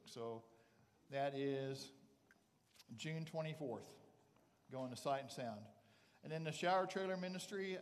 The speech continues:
uh, we have that at the freeway headquarters in Springfield. It's, it's going amazing. We set a new record this week, this past week. Uh, we were able to share the gospel with thirty-nine people. Uh,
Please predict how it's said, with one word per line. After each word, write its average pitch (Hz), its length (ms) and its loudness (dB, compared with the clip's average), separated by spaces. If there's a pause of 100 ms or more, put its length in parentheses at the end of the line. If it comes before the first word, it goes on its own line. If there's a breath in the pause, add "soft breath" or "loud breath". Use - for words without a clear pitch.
uh, 143 220 4
we 151 160 0
have 156 220 2
that 156 140 2
at 143 140 -4
the 131 60 -10
freeway 151 320 -2
headquarters 147 500 -4
in 131 100 -8
Springfield. 147 760 -2 (360 loud breath)
It's, 139 480 -2
it's 139 160 -4
going 156 240 2
amazing. 143 460 0
We 139 80 -4
set 147 220 -2
a 143 60 -2
new 139 180 -4
record 143 400 0
this 139 200 -2
week, 143 320 -4 (240)
this 131 120 -8
past 143 340 2
week. 143 260 -2 (460 loud breath)
Uh, 127 340 0
we 139 200 0
were 127 160 0
able 139 260 0
to - 180 -8
share 143 260 -2
the 139 80 -2
gospel 139 480 2
with 123 220 -4
thirty-nine 139 500 -4
people. 143 380 -4 (520 loud breath)
Uh, 123 580 0